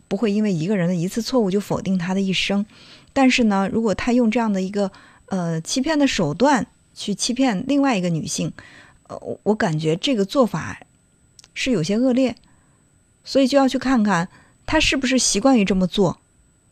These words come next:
如果说他习惯于把这当作是自己的一种获取感情的方法的话，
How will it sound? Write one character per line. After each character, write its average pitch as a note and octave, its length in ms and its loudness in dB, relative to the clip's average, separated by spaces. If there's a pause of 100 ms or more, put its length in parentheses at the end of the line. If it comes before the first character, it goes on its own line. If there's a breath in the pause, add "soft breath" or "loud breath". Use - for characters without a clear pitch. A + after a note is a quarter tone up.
(220)
如 B3+ 100 0
果 C#4 100 4
说 C#4 120 2
他 C#4 120 2
习 G#3+ 220 -2
惯 B3 200 2
于 A3 40 2
把 F#3 180 -2
这 A#3 140 -2
当 G#3+ 220 0
作 A3+ 100 0
是 G3+ 120 -4
自 G3+ 180 -6
己 F3 140 -8
的 E3 100 -4
一 F3 160 -4
种 D#3+ 200 -6 (340)
获 - 180 0
取 A3 120 0
感 G3 200 -2
情 E3 140 -2
的 F#3+ 60 -2
方 G#3+ 220 0
法 G3+ 200 -8
的 - 60 -8
话， D3+ 200 -6